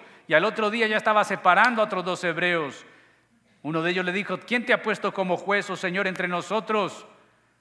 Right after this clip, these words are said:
¿Quieres matarme como mataste el judí-, ayer al egipcio?". Y Moisés huyó y se fue a vivir a un desierto, en Morián. Allí se casó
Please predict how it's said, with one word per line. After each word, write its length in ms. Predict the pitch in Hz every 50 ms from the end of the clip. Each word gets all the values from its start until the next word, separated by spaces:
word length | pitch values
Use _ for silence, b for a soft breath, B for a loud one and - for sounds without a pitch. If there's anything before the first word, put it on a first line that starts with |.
| b b _
¿Quieres 200 | - 165 160 156
matarme 540 | 156 165 151 - - 185 202 208 208 208 202
como 180 | - 208 202 202
mataste 440 | 196 196 190 - 202 180 - 208
el 60 | 196 185
judí-, 380 | - 190 190 190 190 202 208
ayer 300 | 185 175 170 160 202 202
al 140 | 190 190 185
egipcio?". 500 | 170 - - 214 190 - - 247 262 233
Y 320 | 226 180 147 147 143 - -
Moisés 520 | 135 135 131 127 117 - 135 147 - - -
huyó 580 | - 151 143 131 117 107 110 117 117 110 104 87 78 80 80 82 80 _ _ _ _ _ _ _ _ _ _ _ _ _ _ _ _ _ _ _ -
y 60 | 123
se 140 | - 123 113
fue 140 | - 135 135
a 20 |
vivir 440 | 127 127 117 110 131 135 131 123 113
a 40 | 107
un 100 | 110 110
desierto, 800 | 110 98 - - 120 120 120 120 113 107 - - - 92 87 85
en 140 | 87 90 92
Morián. 640 | 104 110 113 117 120 120 123 120 113 104 92 82 _ _ _ _ _ _ _ _ _ _ _ _ _ -
Allí 220 | 101 98 101 117
se 160 | 113 - 117
casó 640 | - - 104 - - - 127 123 120 113 107 101 -